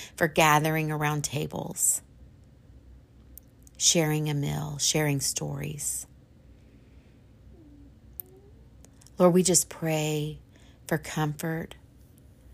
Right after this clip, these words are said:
for those in our life, Lord, that are having hard times. Show them your hope. Lord, and I just pray that each one of us,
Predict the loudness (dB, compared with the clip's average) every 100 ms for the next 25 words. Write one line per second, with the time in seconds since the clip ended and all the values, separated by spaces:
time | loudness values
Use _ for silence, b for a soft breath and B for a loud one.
0 | b b -18 -2 4 6 6 2 0 0
1 | -2 -4 -6 -6 -6 -8 -8 -8 -8 -10
2 | -12 -12 -14 -14 -14 -16 -18 -20 -20 -20
3 | -20 -20 -20 -20 -20 -20 -20 -8 -2 0
4 | -2 -4 -8 -10 -12 -14 -20 -20 -20 -20
5 | -20 -20 -20 -20 -20 -20 -20 -20 -20 -20
6 | -20 -20 -20 -20 -20 -20 B B B B
7 | 0 2 4 2 2 -2 -2 -2 0 2
8 | 0 0 -2 -4 -2 -2 -2 -2 -4 -4